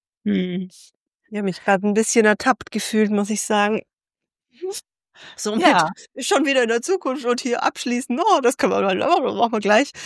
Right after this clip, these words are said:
Speaker 1: Und so, ja, das ist, äh, <laughs> da,
Speaker 2: Ja.
Speaker 1: da habe ich mich sehr, sehr ertappt gefühlt jetzt. <laughs>
Speaker 2: Ja, und
Speaker 1: Ja.
Speaker 2: so geht's tatsächlich einigen. Also auch gerade im Bereich Führung, auch in der, in der heutigen Welt geht's bei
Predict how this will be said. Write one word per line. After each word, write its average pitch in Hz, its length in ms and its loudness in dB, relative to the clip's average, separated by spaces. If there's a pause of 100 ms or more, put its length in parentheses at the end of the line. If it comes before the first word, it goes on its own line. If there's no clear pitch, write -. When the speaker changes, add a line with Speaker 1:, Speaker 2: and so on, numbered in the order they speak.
(320)
Speaker 1:
Und 233 160 2
so, 220 240 2
ja, 214 180 0
das 214 240 -6
ist, - 260 -16
äh, 208 220 -4
<laughs> - 920 -8
da, - 140 -4
Speaker 2:
Ja. 311 160 6
Speaker 1:
da 202 100 6
habe 226 140 4
ich 240 100 -4
mich 208 180 -6
sehr, 202 320 4
sehr 202 240 2
ertappt - 400 -6
gefühlt 202 420 -8
jetzt. - 380 -12 (160)
<laughs> - 1400 -8
Speaker 2:
Ja, 247 240 4
und 214 60 4
Speaker 1:
Ja. 208 140 6
Speaker 2:
so 214 60 2
geht's 247 200 -6
tatsächlich 247 680 -8
einigen. 214 500 -2
Also 196 220 -2
auch - 160 0
gerade 214 440 0 (400)
im 214 140 -2
Bereich 208 380 0
Führung, 226 540 2
auch 190 220 -2
in 208 140 0
der, 190 280 0 (100)
in 190 140 -2
der 185 380 -2
heutigen 220 640 2
Welt 196 260 4
geht's - 240 0
bei 185 320 0